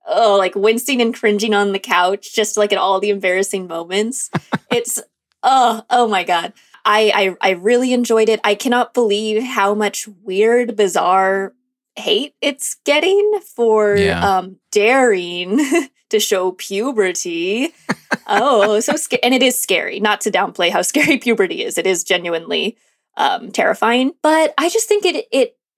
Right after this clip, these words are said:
Speaker 1: explores that subject so authentically and honestly. And I feel like if I had watched this movie when I was a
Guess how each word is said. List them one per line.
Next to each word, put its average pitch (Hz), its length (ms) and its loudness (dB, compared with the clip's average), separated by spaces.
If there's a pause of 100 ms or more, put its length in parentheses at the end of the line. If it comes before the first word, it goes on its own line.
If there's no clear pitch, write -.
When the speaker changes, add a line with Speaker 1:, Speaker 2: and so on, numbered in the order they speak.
(140)
Speaker 1:
explores 233 720 0
that - 260 0
subject 202 520 -2
so 208 500 2
authentically 226 880 -2
and 202 200 -4
honestly. 226 680 0
And 196 120 0
I 185 80 0
feel 196 280 0
like 196 280 2
if 202 220 -8
I 170 200 0
had 254 160 -4
watched - 460 -4
this 262 200 -2
movie 269 280 0
when 233 180 0
I 180 200 0
was 233 400 0
a 247 120 0